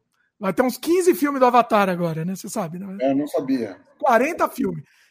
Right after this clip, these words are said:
Speaker 1: Ele tá
Speaker 2: Ah.
Speaker 1: gravando tudo de uma vez. Esses
Speaker 2: Olha, é, que ano? Ah, não. Olha,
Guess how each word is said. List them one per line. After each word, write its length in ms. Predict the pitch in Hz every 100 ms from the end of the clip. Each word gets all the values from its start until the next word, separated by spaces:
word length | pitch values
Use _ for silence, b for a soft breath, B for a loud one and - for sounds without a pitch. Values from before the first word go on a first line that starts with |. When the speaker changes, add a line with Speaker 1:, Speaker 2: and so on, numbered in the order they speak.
| _ -
Speaker 1:
Ele 100 | 208
tá 120 | 269
Speaker 2:
Ah. 20 |
Speaker 1:
gravando 300 | 285 277 320
tudo 120 | 381
de 60 | 392
uma 160 | 403 349
vez. 300 | 233 190 170
Esses 200 | 175 185
Speaker 2:
Olha, 300 | 185 170 139
é, 600 | 127 131 139 151 156 160 _ _ _ _ _ _ _ -
que 100 | 180
ano? 240 | 185 - _ -
Ah, 60 |
não. 260 | 143 110 - _ b b b _ -
Olha, 520 | 175 139 104 95